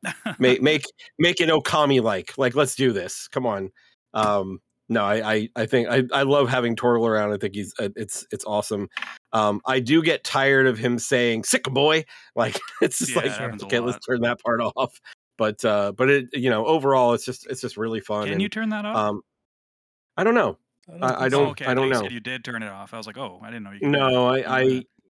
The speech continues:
Speaker 2: I, I, I don't, I haven't looked. Uh, I don't think you can.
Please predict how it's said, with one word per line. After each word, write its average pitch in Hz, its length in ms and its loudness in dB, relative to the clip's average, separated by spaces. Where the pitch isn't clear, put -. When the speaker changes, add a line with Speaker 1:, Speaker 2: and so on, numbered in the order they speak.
Speaker 2:
I, 127 100 0
I, 123 240 -2
I 123 60 0
don't, 135 400 2
I 123 160 2
haven't 127 320 -2
looked. 113 380 -8
Uh, 110 180 -6
I 123 80 -2
don't 131 180 0
think 120 260 -6
you 117 80 -2
can. 117 480 -4